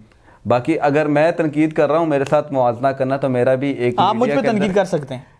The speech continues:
Speaker 1: मीडिया के अंदर मेरा भी अल्हम्दुलिल्लाह एक अच्छा
Speaker 2: अल्लाह,
Speaker 1: बैकग्राउंड है।
Speaker 2: बिल्कुल है।
Speaker 1: अच्छे-अच्छे चैनल्स में जॉब किया, नौकरी की, सीखा काम, प्रोडक्शन में, न्यूज़ में लिखना जानता हूँ, पढ़ना जानता हूँ।
Speaker 2: और still
Speaker 1: सब
Speaker 2: सीख रहे हैं।
Speaker 1: अभी भी अल्हम्दुलिल्लाह सीख रहे हैं और बहुत अच्छा सीख रहे हैं।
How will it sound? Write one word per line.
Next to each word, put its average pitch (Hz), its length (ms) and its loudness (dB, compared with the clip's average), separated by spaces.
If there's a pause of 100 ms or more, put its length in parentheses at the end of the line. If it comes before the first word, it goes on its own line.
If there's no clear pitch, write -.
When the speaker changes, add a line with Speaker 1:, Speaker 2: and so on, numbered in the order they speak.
Speaker 1:
मीडिया 147 320 2
के 165 120 -2
अंदर 165 160 0
मेरा 156 280 2
भी 180 100 0
अल्हम्दुलिल्लाह 147 600 0
एक 147 260 -2
अच्छा 151 200 -2
Speaker 2:
अल्लाह, 117 180 0
Speaker 1:
बैकग्राउंड 110 320 0
है। 151 60 2
Speaker 2:
बिल्कुल 170 180 0
है। 147 60 0
Speaker 1:
अच्छे-अच्छे 156 320 0
चैनल्स 123 320 -2
में 127 180 0
जॉब 113 340 2
किया, 120 240 2
नौकरी 113 400 -2
की, 117 220 -4
सीखा 120 480 0
काम, 110 260 -2
प्रोडक्शन 113 440 0
में, 117 240 -2
न्यूज़ 113 360 0
में 117 160 -2
लिखना 127 400 0
जानता 113 380 0
हूँ, 120 180 -4
पढ़ना 127 300 0
जानता 104 340 -2
हूँ। 151 260 -8
Speaker 2:
और 180 80 2
still 247 240 -2
Speaker 1:
सब 170 100 2
Speaker 2:
सीख 151 140 0
रहे 127 100 -4
हैं। 127 120 -14 (180)
Speaker 1:
अभी 151 160 2
भी 196 120 2
अल्हम्दुलिल्लाह 143 540 0
सीख 147 300 -2
रहे 139 120 2
हैं 135 40 2
और 127 60 0
बहुत 123 300 0
अच्छा 123 220 -4
सीख 107 240 -6
रहे 120 120 0
हैं। 131 160 -10